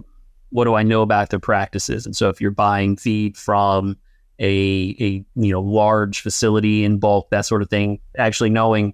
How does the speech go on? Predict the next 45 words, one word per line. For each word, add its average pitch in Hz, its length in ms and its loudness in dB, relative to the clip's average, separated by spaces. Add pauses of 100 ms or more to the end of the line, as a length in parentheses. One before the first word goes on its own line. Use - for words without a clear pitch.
what 117 220 0
are - 20 2
the 104 100 0
kind 104 220 -2
of 101 80 -8
things 107 240 0
that 98 120 -10
they 104 100 -2
do 104 200 -2
in 101 100 0
their 101 140 0
facility, 104 680 0 (340)
uh, 110 200 0
that 104 240 0
will 101 180 0
keep 120 260 0
my 101 320 0 (280)
feed 104 260 -2
safe. 104 320 0
And 113 80 2
if 107 140 -2
I'm 107 160 0
buying 104 260 0
something, 104 380 -2
you 95 80 -4
know, 98 100 0
in 104 100 2
a 98 80 0
bag, 110 560 0 (280)
I 117 80 0
wanna 110 200 2
do 110 140 0
some 110 160 -4
research 117 500 0
on 98 360 0
who 127 140 2
is 110 100 2
this 110 160 -2
company 123 480 0
and 110 120 2
are 104 160 2
they, 98 340 -4 (440)
are 98 340 -14
there 107 140 2
any 110 260 2